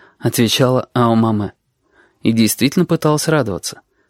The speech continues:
Всё лучше, чем терзаться дурными предчувствиями. «Дай бог, бедняжка Тамаки наконец обретёт душевный покой», надеялась она. Или хотя бы старалась надеяться. Других,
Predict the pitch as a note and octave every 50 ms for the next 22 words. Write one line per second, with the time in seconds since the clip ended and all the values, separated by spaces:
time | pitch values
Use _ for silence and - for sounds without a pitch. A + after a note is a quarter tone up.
0 | _ _ - - - F3 F3+ F3+ E3 D3+ C3 A2 - - G#2 - - A2+ G#2+ -
1 | A#2+ A#2 A2 C3 D3 D3 - B2+ A#2+ A#2+ A#2+ B2 B2 B2 B2 A2+ - B2 B2 -
2 | - - G2+ - - - - D#2+ - - - _ _ _ _ _ - - - -
3 | - _ _ - - - A2 C3 E3 F3+ D#3+ C3 C3 C3+ D3 D3 - - - -
4 | - A2+ A2 A#2 G#2+ A#2 B2 C#3 C3+ - - A#2 - A#2 A2+ A2 B2 C#3+ D3+ -
5 | B2+ A#2+ B2 - A#2+ A#2 A2+ A#2 D3+ D#3+ - C#3+ B2+ C3+ C3 B2 - B2+ C3 B2+
6 | A#2 A#2+ G#2+ - B2 B2 B2+ A#2+ A2+ - - G#2 G#2 - - G#2+ G#2 G2+ - _
7 | - - - - _ _ - G#2+ G#2 F#2+ G2+ G#2 G#2+ G#2 G#2 G#2 - - G#2 F#2+
8 | F#2 D#2+ - - _ _ _ _ _ _ _ _ _ - B2 B2+ C3 C3+ - -
9 | G#2+ - - - G#2+ A2 A#2+ A2+ G#2 - - - G#2+ G2+ G2 F#2 F2 F2 E2+ -
10 | - - F2 F2 E2+ - E2 - - - - - - - _ _ _ _ _ _
11 | _ _ _ _ _ _ _ _ _ _ - A#2+ A2+ A#2 A2+ A2+ A2 B2 E3 E3
12 | -